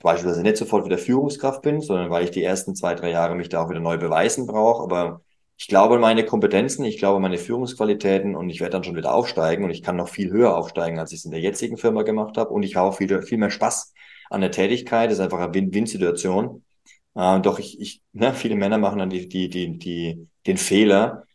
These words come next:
und sprechen das zu sehr mit ihrer Frau ab und laden dann dementsprechend diese Entscheidung bei der Frau und fragen sie, ob das in Ordnung ist, wenn er das tut. Und dann geht's los, weil sie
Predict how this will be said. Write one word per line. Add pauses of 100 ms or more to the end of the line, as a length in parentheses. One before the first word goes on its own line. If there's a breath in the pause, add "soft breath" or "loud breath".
(120)
und
sprechen
das
zu
sehr
mit
ihrer
Frau
ab (260)
und
laden
dann
dementsprechend
diese
Entscheidung
bei
der
Frau
und
fragen
sie,
ob
das
in
Ordnung
ist,
wenn
er
das
tut. (1400)
Und
dann
geht's
los,
weil
sie